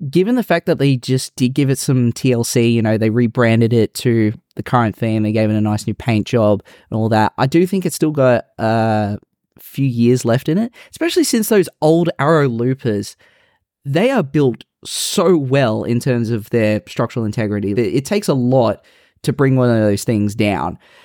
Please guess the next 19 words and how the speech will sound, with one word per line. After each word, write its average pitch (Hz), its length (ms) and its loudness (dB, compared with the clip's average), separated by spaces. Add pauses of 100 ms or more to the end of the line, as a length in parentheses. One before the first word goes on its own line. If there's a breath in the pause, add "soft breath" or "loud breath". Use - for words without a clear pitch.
(220 soft breath)
They 160 120 2
just 269 180 -4
keep 147 180 -4
going. 123 480 0
Like, 131 160 -2
they 165 100 2
may 247 120 2
not 233 160 0
be 196 100 2
the 180 120 2
most 156 240 0
comfortable 180 540 0
ride 160 280 4
experience, 110 540 -2
but - 240 -2
they 131 360 2
still 202 240 0
keep - 220 -4
standing. 120 600 0